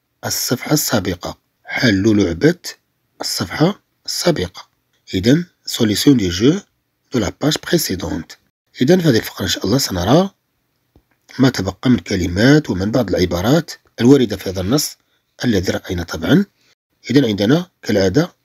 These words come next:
لو فوكابيلير، لا باج بريسيدونت، لا باج بريسيدونت.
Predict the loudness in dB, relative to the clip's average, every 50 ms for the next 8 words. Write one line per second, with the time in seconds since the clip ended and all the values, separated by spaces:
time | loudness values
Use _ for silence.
0 | -4 -2 0 0 0 0 0 -4 -6 -6 -4 0 0 2 0 0 -2 -10 _ _
1 | _ _ _ _ _ -2 0 0 0 0 -4 _ -4 -2 0 0 0 0 -2 -4
2 | -4 -2 0 0 2 0 -2 -4 -4 -4 -6 -6 -8 -10 _ -18 -18 -18 _ _
3 | _ _ _ _ -14 -10 -8 -8 -8 -4 -2 -2 -2 -2 -4 -6 -4 -4 -4 -2
4 | -4 -4 -6 -6 -8 -8 -10 -14